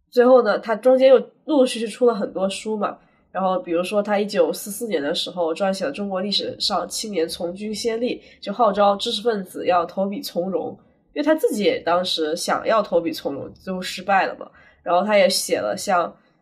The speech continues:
就是担任了一些，就是比-，我感觉他是写了一些，就是比如说，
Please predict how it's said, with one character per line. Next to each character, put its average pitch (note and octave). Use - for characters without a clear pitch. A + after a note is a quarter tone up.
就 F3+
是 B2
担 G#3
任 A3
了 F3+
一 F3
些， F#3
就 G3
是 -
比-， -
我 F#3
感 G3
觉 -
他 G3
是 F#3+
写 -
了 -
一 -
些， F3+
就 F3+
是 F3+
比 D3+
如 E3
说， F3+